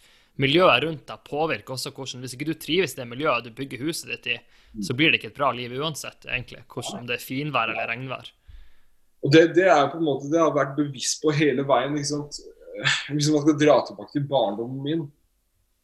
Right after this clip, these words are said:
Speaker 2: så tror jeg jeg begynte å gå med Aftenposten-tralle første år på videregående. Og der tror jeg business-mindsetet startet egentlig,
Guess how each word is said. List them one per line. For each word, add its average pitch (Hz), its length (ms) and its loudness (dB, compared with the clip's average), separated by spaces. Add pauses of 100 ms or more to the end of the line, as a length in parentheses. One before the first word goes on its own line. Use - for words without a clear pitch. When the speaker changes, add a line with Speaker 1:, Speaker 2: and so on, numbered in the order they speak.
(180)
Speaker 2:
så 135 160 -2
tror 139 140 6
jeg 131 80 10
jeg 131 100 4
begynte 120 300 -6
å 117 100 -8
gå 117 220 -6
med 127 100 -4
Aftenposten-tralle 104 960 -8
første 110 380 -4
år 95 260 -4
på 113 140 -6 (260)
videregående. 95 600 -10 (360)
Og 139 140 -4
der 143 160 6
tror 139 160 0
jeg 135 180 -4
business-mindsetet 113 880 -10
startet 127 720 -4
egentlig, 143 840 0